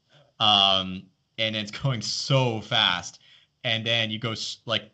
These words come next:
along this long straightaway under the river, make this large left bank turn. And then again, similar to with the beginning, you kinda, like, crest up this hill,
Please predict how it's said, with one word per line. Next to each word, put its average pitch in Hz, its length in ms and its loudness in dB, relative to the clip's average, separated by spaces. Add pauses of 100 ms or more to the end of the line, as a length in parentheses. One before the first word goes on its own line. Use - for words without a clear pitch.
along 113 260 -2
this 104 180 -8
long 117 420 2
straightaway 113 480 -4
under 98 180 -4
the 98 60 -8
river, 98 240 -6
make 95 180 -2
this 104 220 -8
large 110 720 0
left 104 360 -4
bank 101 300 4
turn. 92 540 -6 (400)
And 107 160 0
then 104 100 0
again, 104 400 2
similar 104 360 -4
to 98 140 -10
with 98 140 -8
the 98 80 -8
beginning, 95 400 -4
you 92 80 -8
kinda, 104 200 -4
like, 87 200 -4
crest - 480 -6
up 120 160 0
this 110 180 -6
hill, 98 440 0